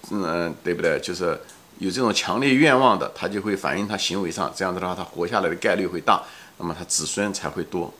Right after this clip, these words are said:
啊。那种，嗯，抗争的啊，最后，嗯，嗯，并不在乎别人接受不接受的，很可能就已经，这些猴子已经被干掉了啊。所以我们都是他们的子孙，我们人类也是从这一群猴子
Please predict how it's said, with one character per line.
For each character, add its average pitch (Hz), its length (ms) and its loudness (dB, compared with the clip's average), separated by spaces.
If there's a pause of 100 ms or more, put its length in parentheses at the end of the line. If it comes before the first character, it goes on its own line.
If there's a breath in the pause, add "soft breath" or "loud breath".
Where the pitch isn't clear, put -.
(100)
啊。 - 200 -16
那 120 120 2
种， 92 280 -2 (440 loud breath)
嗯， 82 500 -2
抗 131 280 4
争 139 260 0
的 98 200 4
啊， 60 300 -6
最 101 160 -2
后， 92 420 0 (440 loud breath)
嗯， 78 240 -6 (120)
嗯， 76 380 -6 (640)
并 147 160 4
不 104 80 0
在 120 160 6
乎 104 120 0
别 101 140 -2
人 98 120 -2
接 127 140 2
受 120 120 -2
不 104 80 -4
接 107 180 0
受 110 120 0
的， 92 80 -4
很 95 140 -4
可 95 60 -6
能 82 120 -4
就 98 140 -2
已 80 60 -4
经， 80 260 -8
这 - 100 -8
些 104 180 -4 (260 loud breath)
猴 87 180 -4
子 95 100 -2
已 80 60 -4
经 87 160 -4
被 95 80 -4
干 104 200 2
掉 - 120 -6
了 - 80 -14 (120)
啊。 - 140 -16
所 - 140 -8
以 - 20 -2
我 82 100 -2
们 90 140 -4
都 156 100 0
是 147 100 -2
他 156 120 4
们 156 100 0
的 147 220 2 (300 loud breath)
子 92 160 0
孙， 131 240 6
我 104 80 0
们 127 100 4
人 117 220 4
类 165 100 4
也 117 80 4
是 107 140 0
从 104 220 -2
这 139 100 -4
一 113 160 -2
群 - 340 -4
猴 92 300 -2
子 123 240 0